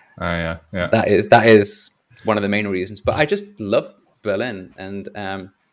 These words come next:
Speaker 2: back then I was a European citizen, not so much anymore.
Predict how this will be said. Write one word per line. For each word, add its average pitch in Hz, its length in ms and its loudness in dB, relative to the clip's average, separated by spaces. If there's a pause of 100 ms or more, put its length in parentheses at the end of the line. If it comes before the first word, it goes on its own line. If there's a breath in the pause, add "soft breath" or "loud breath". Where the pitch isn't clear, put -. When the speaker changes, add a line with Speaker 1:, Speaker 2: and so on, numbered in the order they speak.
(300 loud breath)
Speaker 2:
back 143 200 2
then 139 280 2
I 113 120 0
was 117 200 2
a 113 40 -8
European 110 420 -2
citizen, 107 480 -4 (360)
not 139 160 -2
so 143 80 0
much 123 200 -2
anymore. 113 480 -2